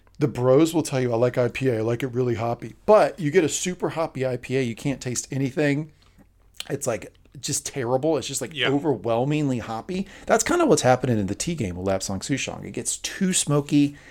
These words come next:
Speaker 1: and, uh, you can't taste anything. And it's kinda like the in vogue thing to say, uh, Butterfly brand, it's a toss. Toss it away. Don't buy it. Buy something that looks like it was made in the sixties. There you go.
Speaker 2: Well,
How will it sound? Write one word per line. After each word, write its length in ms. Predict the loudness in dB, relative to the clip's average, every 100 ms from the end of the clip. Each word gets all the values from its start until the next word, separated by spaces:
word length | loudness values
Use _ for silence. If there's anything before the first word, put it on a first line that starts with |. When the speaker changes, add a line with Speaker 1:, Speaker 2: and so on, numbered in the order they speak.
| -20 -8
Speaker 1:
and, 260 | -2 0 2
uh, 240 | 2 0 -2
you 100 | -4
can't 240 | -2 -2
taste 260 | 0 -2 0
anything. 500 | 0 -2 -2 -4 -8 -12 -20 -6
And 200 | -2 -2
it's 100 | -2
kinda 200 | 0 0
like 180 | 0 -2
the 120 | -2
in 160 | 0
vogue 220 | 0 0 -2
thing 180 | -4 -2
to 80 |
say, 380 | -2 0 0 -2 -6 -20 -10 -4
uh, 340 | -2 -2 -4
Butterfly 500 | 0 2 4 4 6
brand, 420 | 6 4 4 2 -2
it's 160 | -6 -4
a 40 |
toss. 440 | -4 -2 -2 -2 -4
Toss 300 | 0 2 2
it 60 |
away. 280 | 2 2 2
Don't 260 | 0 -2 0
buy 240 | 2 2
it. 140 | 0 -2 -4
Buy 140 | 2 4
something 400 | 4 0 -2 -4
that 100 | -2
looks 220 | -4 -2
like 160 | -4 -6
it 80 | -10
was 140 | -8
made 180 | -8 -6
in 60 |
the 60 | -6
sixties. 460 | -6 -6 -12 -12 -8
There 140 | -6
you 120 | -8
go. 100 | -4
Speaker 2:
Well, 120 | -4